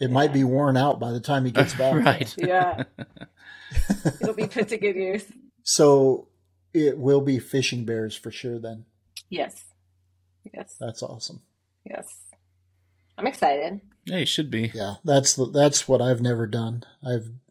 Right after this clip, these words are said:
Speaker 1: not made it up there for fishing bears yet, and I really, really, really, really
Speaker 2: Yeah.
Speaker 1: want to. So I'm hoping this summer.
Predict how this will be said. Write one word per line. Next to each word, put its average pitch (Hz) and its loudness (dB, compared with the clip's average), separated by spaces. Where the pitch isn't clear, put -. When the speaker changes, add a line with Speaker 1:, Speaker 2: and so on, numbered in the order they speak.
Speaker 1:
not 131 0
made 127 2
it 113 -2
up 123 0
there 117 0
for 117 -12
fishing 120 -4
bears 113 -2
yet, 113 -2
and 117 -8
I 110 -8
really, 110 -8
really, 117 -8
really, 123 -10
really 120 -8
Speaker 2:
Yeah. 131 -6
Speaker 1:
want - -12
to. - -16
So 107 -10
I'm 120 -12
hoping 120 0
this 117 -4
summer. 117 -4